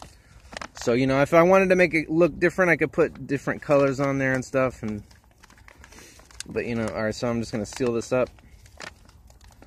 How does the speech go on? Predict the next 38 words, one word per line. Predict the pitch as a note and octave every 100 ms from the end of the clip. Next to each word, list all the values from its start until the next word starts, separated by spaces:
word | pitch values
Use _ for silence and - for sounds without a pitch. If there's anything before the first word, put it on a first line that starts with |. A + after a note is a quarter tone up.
| - _ -
And | B2+
so, | C3+ D#3
like, | C#3+ B2+
you | C#3
know, | C3 C3
if | C3+ -
this | E3+ F#3
is | D#3
here, | - F#3 F#3 D3
if | C3+ B2 - - - - -
this, | D3+ -
if | C3+
I | C3 C#3+
have | D#3+
this | D3 -
just | C3 -
here, | E3+ E3+ A2+ - - - _ - - -
then | B2 C3 A#2+ - C3+
if | -
it | A2
rains, | C#3 E3+ D#3
it | C3+
doesn't, | G#2 C3+ C3+ A2+ -
it | A2+
doesn't | C3 B2+ A2+
destroy, | A2 - C3+ C3 C3 A#2+ A#2+ - - - - - - - -
um, | A#2 A2+ G#2
it, | G2 A#2 -
you | D#3 F3
know, | F3
it'd | E3
be | F3
less | F3 D#3+
likely | E3+ D3+ D3
to |
destroy | C#3 B2 - C#3 C3+ C3
the, | A#2 A#2 G#2 -
um, | A2 A2 G#2